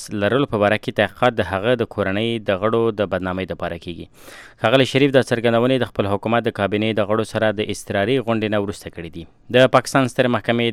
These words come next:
د تحقیقاتو یو ګډ ټیم ته دنده ورکړې چې د نواز شریف د لور مریم شریف او نورو ماشومانو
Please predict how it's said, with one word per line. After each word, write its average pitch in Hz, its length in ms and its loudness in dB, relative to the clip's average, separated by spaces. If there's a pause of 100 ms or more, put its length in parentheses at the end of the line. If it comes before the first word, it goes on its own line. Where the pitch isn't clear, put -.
د 110 240 0
تحقیقاتو 110 560 0
یو 98 80 2 (100)
ګډ 110 100 2 (200)
ټیم 113 120 0 (220)
ته 98 160 -2
دنده 131 220 4
ورکړې 113 340 0
چې 147 80 4 (600)
د 131 160 6
نواز 135 200 6
شریف 143 300 4
د 120 240 2
لور 139 160 4 (220)
مریم 123 320 4
شریف 120 320 2
او - 20 4 (100)
نورو 139 220 4
ماشومانو 110 420 0